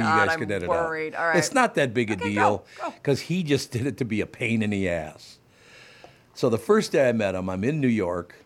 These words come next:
Speaker 2: He was a New York agent. He was a Don Buchwald, who was, you know, like, Howard Stern's agent. Don Buchwald's one of the biggest agents in America,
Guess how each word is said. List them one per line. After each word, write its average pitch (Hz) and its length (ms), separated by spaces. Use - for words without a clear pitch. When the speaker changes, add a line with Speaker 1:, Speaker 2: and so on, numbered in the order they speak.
Speaker 2:
He 127 60
was 92 100
a 90 60
New 104 100
York 107 300
agent. 85 260
He 87 60
was 82 100
a 90 80
Don 95 340
Buchwald, 90 480
who 90 100
was, 85 380
you 104 100
know, 87 260
like, 87 160
Howard 90 360
Stern's 87 380
agent. 87 400
Don 98 180
Buchwald's 85 400
one 90 60
of 80 40
the 80 60
biggest 82 280
agents 87 340
in 85 60
America, 110 460